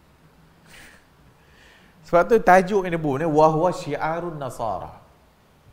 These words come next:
Syiar Nasrani. Sebab bila kebanyakan yang biasanya kencing berdiri tu tak basuh lah tu. Maksudnya kencing berdiri yang dekat luar tu lah.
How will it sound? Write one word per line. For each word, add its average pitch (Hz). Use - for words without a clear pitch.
Syiar 190
Nasrani. 196
Sebab 226
bila 214
kebanyakan 170
yang 160
biasanya 160
kencing 156
berdiri 143
tu 131
tak 160
basuh 180
lah 117
tu. 175
Maksudnya 170
kencing 151
berdiri 151
yang 143
dekat 151
luar 131
tu 175
lah. 156